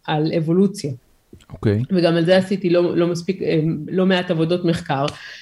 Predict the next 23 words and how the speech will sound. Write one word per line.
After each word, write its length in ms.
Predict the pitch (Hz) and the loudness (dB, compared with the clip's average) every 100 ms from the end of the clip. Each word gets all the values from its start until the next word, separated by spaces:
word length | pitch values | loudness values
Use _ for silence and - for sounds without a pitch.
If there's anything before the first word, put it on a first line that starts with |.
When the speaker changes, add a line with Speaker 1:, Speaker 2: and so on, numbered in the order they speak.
| - - - 147 | -20 -20 -12 -2
Speaker 1:
ואחד 380 | 180 180 175 277 | 2 2 0 0
הדברים 420 | 302 226 202 254 | 0 0 2 2
שאנחנו 420 | 269 285 220 202 165 | 2 0 2 0 2
רואים 380 | 175 226 285 | 2 2 2
מבחינה 500 | 247 175 165 190 208 | 2 0 -2 0 2
אבולוציונית, 840 | 240 208 202 208 294 330 294 294 - - - _ | 0 0 0 -2 0 2 2 0 -4 -18 -20 _
שיש, 680 | - 220 196 226 240 - - | -6 0 2 2 0 -4 0
אה, 60 | 269 | 0
יש 400 | 240 202 226 311 | 2 0 0 0
לנו 220 | 269 190 | 2 2
רדאר, 440 | 185 185 190 165 156 _ _ _ 175 | 2 2 2 -2 -6 _ _ _ -4
רדאר 440 | 170 202 233 247 240 _ - | 0 2 2 -2 -8 _ -4
מדהים 500 | 180 180 202 208 165 | -4 0 0 2 0
שהתפתח 580 | - 185 - 165 240 220 | -2 -4 -2 2 0 2
במשך 440 | 190 208 220 220 208 | 2 2 0 -2 0
מיליוני 460 | 170 165 175 208 | 2 2 2 2
שנים, 460 | 208 175 156 160 165 165 | 0 -2 0 0 -2 -2
והרדאר 480 | 160 143 156 208 294 | -2 0 0 0 0
הזה, 360 | 330 254 240 262 - - - _ _ | 0 2 2 0 -4 -20 -20 _ _
אה, 40 | 175 170 170 175 - | 0 2 2 0 0
מאפשר 480 | 180 175 170 247 294 | 0 0 0 0 2
לנו, 640 | 311 302 302 320 320 - | 2 2 2 2 2 0
אה, 320 | 196 180 175 | 0 2 2